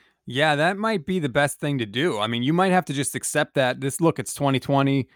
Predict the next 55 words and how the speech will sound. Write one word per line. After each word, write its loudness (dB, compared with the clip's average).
Every 4
sports 2
season 0
has 0
been 0
affected 0
because -4
you're 2
right. 4
I 6
don't -2
know 6
what 4
else 4
you 2
can 0
do. 4
The 2
only 4
other 6
thing 2
I 4
was 2
thinking 2
is 0
maybe 4
do 0
you 4
just 4
give 4
everybody 6
a 4
bye 2
and -8
just -10
pause 4
for -14
the 0
week -2
and -8
say, -2
"You 0
know 2
what? 2
Nobody's 4
playing 0
any -2
games -2
this -8
week. -4
Everybody 4
stay 0
in, -4
everybody 6
quarantine." 0